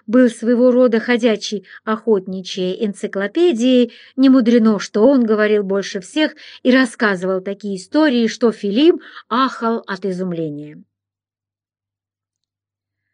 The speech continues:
Однако беседа прекратилась ещё задолго до полуночи. Возможно, что опорожнённая бутыль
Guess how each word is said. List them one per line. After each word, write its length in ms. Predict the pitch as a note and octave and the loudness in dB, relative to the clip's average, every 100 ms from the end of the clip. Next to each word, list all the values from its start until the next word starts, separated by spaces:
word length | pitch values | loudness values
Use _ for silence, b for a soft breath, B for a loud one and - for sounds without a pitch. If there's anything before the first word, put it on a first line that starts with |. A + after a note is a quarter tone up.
| _ _ | _ _
Однако 520 | B3 B3 A#3+ F4 E4+ | -4 0 2 2 0
беседа 440 | A#3+ D4 D4+ G4+ C#4+ | 0 0 2 2 2
прекратилась 840 | C4+ D4 C#4 C#4 - C#4+ C4 B3 | -2 -4 -4 -4 -4 -2 -2 -2
ещё 280 | C4 C4 D#4 | -4 -4 -4
задолго 560 | C#4+ F#4 A#3+ F3+ F3+ | -2 0 0 -2 -2
до 100 | F#3 | -6
полуночи. 800 | F#3 A3+ A3 F3 D#3+ D#3+ E3+ - _ _ B B B | -4 -4 -4 -6 -10 -14 -16 -20 _ _ B B B
Возможно, 720 | G3+ A3+ G#3+ G#3+ G#3+ F#3+ G3+ | -2 -2 0 0 -2 -4 -6
что 200 | F#3+ - | -6 -4
опорожнённая 720 | G3 G3+ G#3 G#3+ G#3+ G3+ F#3+ | -4 -4 -6 -4 -6 -6 -6
бутыль 540 | F#3 F#3+ - G#3 D4+ | -8 -8 -4 -4 -4